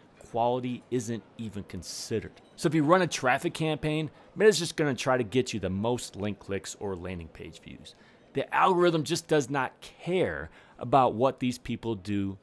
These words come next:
after clicking. They clicked, and that's all that matters. But it should matter to you. If you run an engagement campaign, Meta is trying to get you engagement.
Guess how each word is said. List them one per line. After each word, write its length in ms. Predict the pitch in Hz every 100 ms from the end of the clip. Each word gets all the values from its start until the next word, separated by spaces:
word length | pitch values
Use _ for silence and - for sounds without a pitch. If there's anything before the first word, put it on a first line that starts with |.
| _
after 340 | 98 90 - 92
clicking. 460 | - 107 - 80 - _ _ _ -
They 120 | 123
clicked, 460 | 160 180 127 - - _ _ _ -
and 80 |
that's 160 | 120 -
all 100 | 82
that 140 | 104
matters. 580 | 160 220 196 98 - - - _ _ _ 104 90 -
But 340 | 190 160 - _ _ _ -
it 140 | 151
should 460 | - 143 131 127 98
matter 400 | 98 101 101 95 -
to 100 | 113
you. 320 | 143 120 - _ _ _ _ _ _ _ _ -
If 160 | 156
you 80 | 170
run 220 | 147 190
an 100 | 202
engagement 720 | 170 120 160 233 214 185 156 -
campaign, 840 | 135 120 110 110 101 85 85 110 _ _ _ -
Meta 200 | 131 147
is 160 | 151 139
trying 240 | - 113
to 60 | 123
get 280 | 98 92 -
you 200 | 123 160 -
engagement. 800 | 214 175 220 254 208 127 85